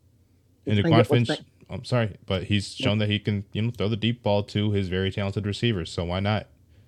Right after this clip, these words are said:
Speaker 1: Uh, still ended up in a loss when he shouldn't have, but hey.
Speaker 2: They
Speaker 1: He's a
Speaker 2: sucked
Speaker 1: g-,
Speaker 2: most of the game.
Speaker 1: he's a guy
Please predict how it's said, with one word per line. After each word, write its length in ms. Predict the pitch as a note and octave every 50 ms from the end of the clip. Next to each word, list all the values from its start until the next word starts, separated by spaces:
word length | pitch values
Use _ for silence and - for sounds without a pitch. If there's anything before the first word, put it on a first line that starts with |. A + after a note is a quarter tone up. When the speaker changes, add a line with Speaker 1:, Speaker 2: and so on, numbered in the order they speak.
| _ _ - - - -
Speaker 1:
Uh, 200 | F2+ F#2 F#2 -
still 220 | - - G#3 F#3+ C#3+
ended 140 | C3 B2 A#2
up 100 | G#2+ -
in 80 | F2+
a 60 | E2 D#2+
loss 400 | F2 G2 F#2+ E2+ - - - - - _ _ _ _ _ _ -
when 140 | F#2+ F#2
he 60 | E2 D#2+
shouldn't 260 | - A2 F2+ C#2+ D#2+
have, 160 | D#2 - - _
but 220 | - E2 D#2+ D#2 - - _ _ _ _ _ _ _ _ _ _ _ _ _ _ _ _ _ _ _
hey. 300 | - - D#3 E3 - - - - - - _ _ _ _ _ _ _ _ _ _ _
Speaker 2:
They 80 | D3+
Speaker 1:
He's 240 | C3 - - D3 F3
a 40 | F#3
Speaker 2:
sucked 160 | D3 C3+ C3+
Speaker 1:
g-, 60 | -
Speaker 2:
most 180 | C#3+ C3+ A#2+ - - -
of 80 | A2+ A2+
the 40 | A2+
game. 180 | A2 G2+ G#2 - _ _ _ _ _ _ _
Speaker 1:
he's 280 | - C#3 F3 F#3 D#3
a 40 | D#3+
guy 500 | C3+ C3 B2 A#2 A2+ A2+ A2+ A2+ A2 -